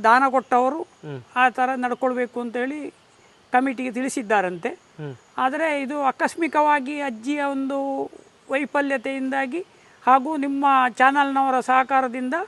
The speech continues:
Speaker 1: ಆ ಗೋವಿಗೆ ಒಂದು ವ್ಯವಸ್ಥೆ ಮಾಡಿದ್ದೀರಿ, ಅದಕ್ಕೂ ಧನ್ಯವಾದಗಳು. ಅಲ್ಲ, ಆರೋಗ್ಯದಲ್ಲಿ ನೋಡಿ, ಏನು ಗೊತ್ತಾಗ್ತದೆ?
Speaker 2: ಆ, ಆರೋಗ್ಯ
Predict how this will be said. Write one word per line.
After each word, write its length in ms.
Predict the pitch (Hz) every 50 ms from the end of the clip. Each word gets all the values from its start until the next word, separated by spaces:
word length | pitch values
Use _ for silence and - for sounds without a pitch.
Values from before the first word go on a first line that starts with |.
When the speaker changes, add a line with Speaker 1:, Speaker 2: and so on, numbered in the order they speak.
| _ _ _ _ _ _ _ _ _ _ - -
Speaker 1:
ಆ 100 | 277 269
ಗೋವಿಗೆ 440 | 240 233 277 277 277 285 269 269
ಒಂದು 220 | 294 302 269 269 277
ವ್ಯವಸ್ಥೆ 400 | 269 254 254 240 - - - 262
ಮಾಡಿದ್ದೀರಿ, 580 | 254 254 254 247 240 208 196 202 196 262 359 - _ _ _ _ _ _ _ _ _ _ _ _ _ -
ಅದಕ್ಕೂ 300 | 247 254 226 294 294 285
ಧನ್ಯವಾದಗಳು. 880 | 226 254 254 254 254 240 220 202 185 196 185 190 202 247 339 - _ _ _ _ _ _ _ _ _ - 269
ಅಲ್ಲ, 600 | 294 - 240 240 302 294 254 185 151 131 117 120 117
ಆರೋಗ್ಯದಲ್ಲಿ 680 | - 277 302 320 311 262 285 311 285 302 302 294 302
ನೋಡಿ, 220 | 294 294 294 285 294 294 285 285 294 302 302 - _ _ _ _ _ - 302
ಏನು 140 | 302 285 294
ಗೊತ್ತಾಗ್ತದೆ? 1040 | 285 285 - 285 240 226 214 262 349 339 226 160 147 - - _ - - 143 143 139 131 - - - -
Speaker 2:
ಆ, 300 | 165 156 156 160 156 156
ಆರೋಗ್ಯ 300 | 165 170 180 180 170 175